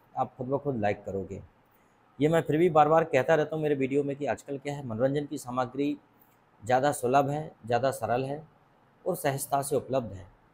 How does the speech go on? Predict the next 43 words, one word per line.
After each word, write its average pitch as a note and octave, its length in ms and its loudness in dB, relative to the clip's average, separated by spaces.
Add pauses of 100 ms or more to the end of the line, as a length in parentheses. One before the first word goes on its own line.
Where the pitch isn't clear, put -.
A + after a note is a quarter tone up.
(320)
तो E3+ 80 2
हमारा D#3+ 340 2
मनोरंजन D3 460 0
के E3 100 -2
प्रति C3+ 240 -6
कुछ C#3+ 200 -2
ज़्यादा A2+ 240 0
रुझान A#2+ 400 -2
है E3 180 -8 (760)
और F#3+ 200 6 (220)
होना G#3+ 180 6
भी A#3+ 120 4
चाहिए। F#3 320 2
क्यों G#3 200 0
नहीं G3 120 0
होना C#3+ 200 0
चाहिए? C3+ 300 0
हर B2 180 4
आदमी B2 280 2
जब B2 200 -4
तनाव A2+ 260 -4
में A#2+ 80 -10
होता G#2+ 280 -8
है A#2 120 -8
तो A#2 120 -12
मनोरंजन C#3 420 -6
करता D#3 280 -2
ही F#3 200 0
है। B2+ 140 -8 (760)
और B2+ 460 2
मैं C#3+ 120 -2
तो D#3+ 100 -2
ये D3+ 120 2
मना C#3+ 240 0
नहीं E3 140 -2
करूँगा D3+ 320 0
कि C#3 100 -6
मनोरंजन C3+ 460 -2
के C#3+ 80 -4
वीडियो B2+ 240 -4
देखो A#2 260 -4
ही D3 60 0
मत, D3 160 -8